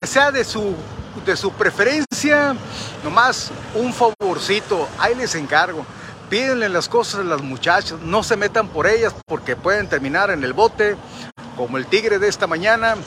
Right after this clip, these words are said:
que perdió el control. Pórtense bien y háganos llegar sus denuncias al seis seis veintitrés, cuarenta y cuatro cero cinco noventa y ocho,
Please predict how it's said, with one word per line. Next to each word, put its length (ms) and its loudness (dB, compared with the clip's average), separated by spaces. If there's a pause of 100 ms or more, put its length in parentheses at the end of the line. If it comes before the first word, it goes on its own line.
(180)
que 120 0
perdió 420 -2
el 80 0
control. 380 -6 (1500)
Pórtense 520 6
bien 260 4
y 40 2
háganos 360 2
llegar 240 2
sus 160 -6 (120)
denuncias 580 2
al 180 0
seis 360 0
seis 320 -4
veintitrés, 520 -2
cuarenta 440 -2
y 20 -6
cuatro 340 -2
cero 240 -2
cinco 320 -6
noventa 360 -4
y 100 -4
ocho, 340 -4